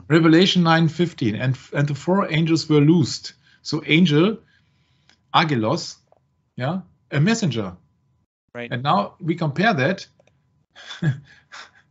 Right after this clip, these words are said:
Speaker 1: The angels of deception.
Speaker 2: Correct.
Speaker 1: Who are the angels of deception in the Bible?
Speaker 2: Yeah, that's easy. The fallen angels.
Speaker 1: The fallen angels, yes.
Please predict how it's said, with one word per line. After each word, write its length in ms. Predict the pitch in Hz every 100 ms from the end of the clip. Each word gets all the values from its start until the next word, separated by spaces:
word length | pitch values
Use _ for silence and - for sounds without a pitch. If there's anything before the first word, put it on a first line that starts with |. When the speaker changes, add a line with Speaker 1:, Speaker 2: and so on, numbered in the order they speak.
| _ _ - _ _
Speaker 1:
The 160 | 190 233
angels 440 | 170 170 151 208 208
of 200 | 139 131
deception. 720 | 175 - 277 - 127 101 85 _ _ _ _ _ _ _ _ _ _ _
Speaker 2:
Correct. 540 | 135 123 139 127 _ _ _ _ _ _ _ _ _ _ _ _ _ _ _ _ _ -
Speaker 1:
Who 120 | 277
are 280 | 277 151 175
the 180 | 165 156
angels 360 | 147 139 139
of 200 | - 120
deception 520 | - 120 143 127 - 110
in 100 | 98
the 80 |
Bible? 560 | 90 92 78 73 110 175 - - _ _ _ _ _ -
Speaker 2:
Yeah, 200 | 143 120
that's 520 | 117 110 104 143 - 104
easy. 380 | 101 98 123
The 120 | 135 117
fallen 440 | 131 120 135 143
angels. 560 | 143 185 117 92 92 - -
Speaker 1:
The 120 | 156
fallen 380 | 143 120 110 165
angels, 580 | 226 196 113 202 196 -
yes. 360 | 202 175 -